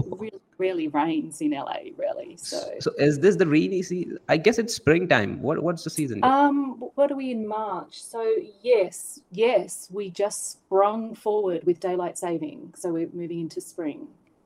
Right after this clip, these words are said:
Speaker 2: You mo-, yeah,
Speaker 1: Uh,
Speaker 2: everyone. I guess this is, this is the same
Speaker 1: yes.
Speaker 2: thing happening in India. You know, the weather is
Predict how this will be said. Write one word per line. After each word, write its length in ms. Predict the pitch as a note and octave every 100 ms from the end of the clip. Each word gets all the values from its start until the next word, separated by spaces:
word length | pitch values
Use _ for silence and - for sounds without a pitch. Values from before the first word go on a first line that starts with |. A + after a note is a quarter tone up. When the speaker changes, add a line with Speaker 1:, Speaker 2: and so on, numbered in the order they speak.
| _
Speaker 2:
You 140 | C#3+
mo-, 140 | D3+ -
yeah, 240 | G3+ G3+
Speaker 1:
Uh, 40 | C#3
Speaker 2:
everyone. 360 | B2 B2+ A#2 A2+
I 120 | C#3+
guess 200 | G3 F3
this 220 | F#3 G3+
is, 100 | F3+
this 160 | E3 F3
is 100 | E3
the 60 |
same 120 | E3+ E3+
Speaker 1:
yes. 60 |
Speaker 2:
thing 100 | E3+ D#3+
happening 280 | D3+ D#3
in 100 | C#3+
India. 300 | C#3 C#3 A#2
You 100 | G#2
know, 160 | G#2+ A#2
the 100 | A2
weather 220 | A2+ A#2
is 280 | A#2 A2+